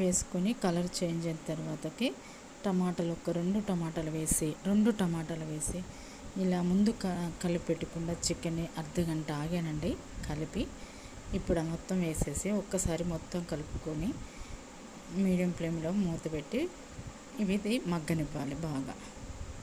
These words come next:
చక్కగా టమాటా కూడా బాగా మగ్గిపోతుంది. తర్వాత చక్కగా చూడండి ఎలా ఉడుకుతుందో. ఒక స్పూన్ కారం వేసుకోండి,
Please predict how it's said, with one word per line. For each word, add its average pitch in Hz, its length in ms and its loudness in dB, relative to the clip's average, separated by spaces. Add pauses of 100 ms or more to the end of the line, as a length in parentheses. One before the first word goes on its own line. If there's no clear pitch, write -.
(840)
చక్కగా 196 320 0
టమాటా 185 460 4
కూడా 175 160 2 (260)
బాగా 160 320 0
మగ్గిపోతుంది. 156 760 -4 (1800)
తర్వాత 190 300 2 (120)
చక్కగా 190 400 0 (120)
చూడండి 180 420 2
ఎలా 170 180 0
ఉడుకుతుందో. 165 460 -2 (560)
ఒక 196 180 2
స్పూన్ 196 280 2 (100)
కారం 165 260 0
వేసుకోండి, 160 460 0